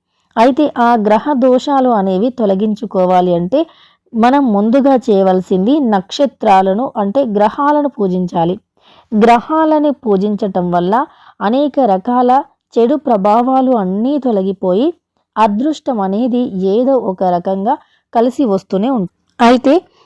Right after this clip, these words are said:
ఈ యొక్క మేషరాశి వారికి ఖచ్చితంగా వారి ఇంట్లో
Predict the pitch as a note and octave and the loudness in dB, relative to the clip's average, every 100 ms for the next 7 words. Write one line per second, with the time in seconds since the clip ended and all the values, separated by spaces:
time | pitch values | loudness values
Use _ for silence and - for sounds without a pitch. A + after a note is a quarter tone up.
0 | _ C4 C#4 C#4+ C4 A3+ B3+ D#4 D4+ C4 | _ 0 0 2 0 0 0 0 0 0
1 | A#3 - G#3+ G3+ G3 G#3+ B3 - F#3 - | -2 -2 0 2 0 0 -2 -4 -8 -8
2 | A3 A3 G3+ G#3 G3 F#3+ G3+ - G3 G#3+ | -6 -4 0 0 2 2 2 0 -4 -4
3 | - B3+ | -4 -2